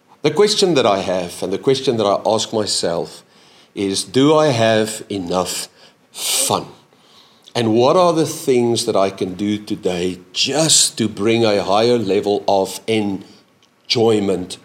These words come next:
to my life? Somebody once said that for one negative thought,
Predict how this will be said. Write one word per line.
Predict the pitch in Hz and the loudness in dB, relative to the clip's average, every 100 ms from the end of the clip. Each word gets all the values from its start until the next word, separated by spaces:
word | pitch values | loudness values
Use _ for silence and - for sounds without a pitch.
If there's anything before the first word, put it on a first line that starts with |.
| _ | _
to | - | -10
my | 85 82 | -6 -8
life? | 82 - - - - - _ _ _ _ _ | -6 -8 -8 -18 -20 -20 _ _ _ _ _
Somebody | - 135 131 135 | -2 0 2 2
once | 110 107 110 | 4 2 2
said | - 135 101 90 - - - | 2 2 2 0 -10 -18 -4
that | 104 101 | -2 -2
for | - 117 110 | 0 2 2
one | 104 98 147 196 185 160 - | 2 2 2 2 -2 -6 -4
negative | 98 104 110 104 98 | 0 0 0 0 -2
thought, | - - - - 87 - - | -8 -18 -10 -4 -4 -4 -16